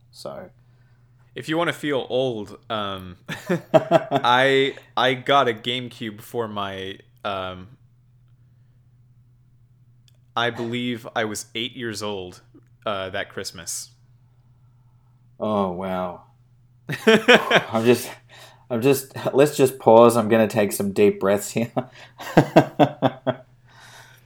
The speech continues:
Speaker 1: Yeah, no, I mean, it, it's interesting because it also kind of, um, it, it makes me wonder, like,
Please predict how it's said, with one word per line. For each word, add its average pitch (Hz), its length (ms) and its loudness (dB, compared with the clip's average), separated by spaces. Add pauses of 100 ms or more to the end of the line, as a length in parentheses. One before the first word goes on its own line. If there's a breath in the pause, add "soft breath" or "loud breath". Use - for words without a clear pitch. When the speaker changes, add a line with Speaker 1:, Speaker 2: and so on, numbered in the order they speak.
(400 loud breath)
Speaker 1:
Yeah, 131 300 10
no, 107 340 6
I 117 40 0
mean, 127 180 0
it, 135 140 0
it's 135 160 0
interesting 147 540 0
because 104 560 -2 (840)
it 110 120 -4
also 139 340 2
kind 139 320 0
of, - 400 -8
um, 95 500 -6 (600)
it, 104 180 -8
it 104 140 -6
makes 120 320 -2
me 113 240 0
wonder, 98 640 -2
like, 95 420 -4